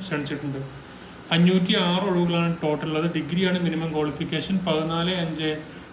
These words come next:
രണ്ടായിരത്തി ഇരുപത്തിനാലാണ് അപേക്ഷിക്കേണ്ട അവസാന തീയതി. പിന്നെ നോർത്തേൺ റെയിൽവേയുടെ ഗ്രൂപ്പ് ഡി പോസ്റ്റിലേക്ക് സ്പോർട്സ്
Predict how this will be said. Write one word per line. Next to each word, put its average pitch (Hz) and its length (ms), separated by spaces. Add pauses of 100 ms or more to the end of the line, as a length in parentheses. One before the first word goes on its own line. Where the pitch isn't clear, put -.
രണ്ടായിരത്തി 156 480
ഇരുപത്തിനാലാണ് 151 520
അപേക്ഷിക്കേണ്ട 147 640
അവസാന 143 380
തീയതി. 160 180 (560)
പിന്നെ 185 220
നോർത്തേൺ 196 500
റെയിൽവേയുടെ 175 580
ഗ്രൂപ്പ് 170 400
ഡി 156 80 (460)
പോസ്റ്റിലേക്ക് 151 600 (320)
സ്പോർട്സ് 180 540